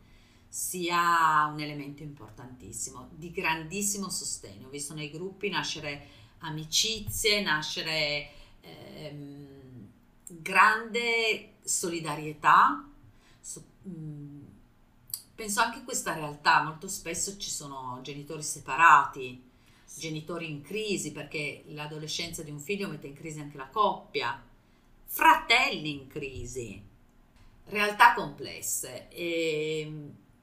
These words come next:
Speaker 1: tra genitori si può fare molto, si può fare molto, sostenendosi vicendevolmente, creando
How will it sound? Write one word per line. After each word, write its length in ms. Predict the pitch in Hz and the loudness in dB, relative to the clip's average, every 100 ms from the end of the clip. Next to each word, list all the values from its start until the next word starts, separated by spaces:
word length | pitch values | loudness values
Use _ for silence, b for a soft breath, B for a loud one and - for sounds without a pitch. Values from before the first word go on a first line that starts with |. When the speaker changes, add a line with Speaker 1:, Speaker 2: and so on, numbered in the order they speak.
| _ | _
Speaker 1:
tra 220 | - 185 190 | -4 0 0
genitori 1300 | 196 202 202 208 214 226 220 220 214 208 196 147 - - _ _ | 0 -2 -2 0 0 -2 -2 -2 -2 0 -2 -4 -10 -20 _ _
si 220 | - - | -8 -6
può 120 | 170 | -8
fare 220 | 156 143 | -6 -6
molto, 720 | 143 127 107 110 110 117 113 - | -6 -14 -16 -18 -18 -16 -16 -18
si 180 | - - | -20 -20
può 120 | - | -20
fare 220 | 120 110 107 - | -16 -16 -16 -20
molto, 400 | - - - - - - _ _ _ _ _ _ | -20 -20 -20 -20 -20 -20 _ _ _ _ _ _
sostenendosi 800 | - - - 127 127 123 120 - | -16 -10 -10 -10 -12 -10 -10 -10
vicendevolmente, 880 | 127 - 123 127 127 123 123 120 123 | -12 -12 -12 -12 -14 -14 -16 -16 -16
creando 560 | - 123 120 127 120 | -12 -10 -10 -10 -12